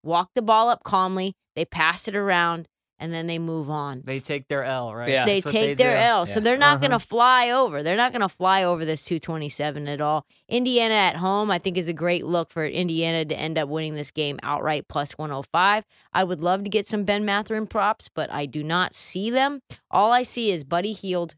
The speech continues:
Speaker 1: Duarte, Miles Turner, Tyrese Her-, Halliburton, Bradley Beal, and Kyle Kuzma. You know what I'm thinking about is particularly a Miles Turner rebound prop.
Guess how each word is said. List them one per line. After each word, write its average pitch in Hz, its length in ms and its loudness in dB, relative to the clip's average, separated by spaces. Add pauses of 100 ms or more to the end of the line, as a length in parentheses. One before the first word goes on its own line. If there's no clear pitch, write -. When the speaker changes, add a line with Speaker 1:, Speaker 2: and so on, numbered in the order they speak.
(100)
Speaker 1:
Duarte, 160 640 -2 (260)
Miles 208 540 2
Turner, 156 560 -4 (360)
Tyrese 220 520 2
Her-, 214 160 -2
Halliburton, 180 800 0
Bradley 180 340 2
Beal, 175 220 -2
and 160 180 -8
Kyle 170 320 2
Kuzma. 147 600 -4 (400)
You 220 100 0
know 247 80 4
what 262 80 4
I'm 208 140 0
thinking 214 340 -2
about 165 300 2
is 156 80 -4
particularly 165 960 -4
a 151 480 -2
Miles 165 480 -2
Turner 175 400 -4
rebound 226 460 -2
prop. 247 260 2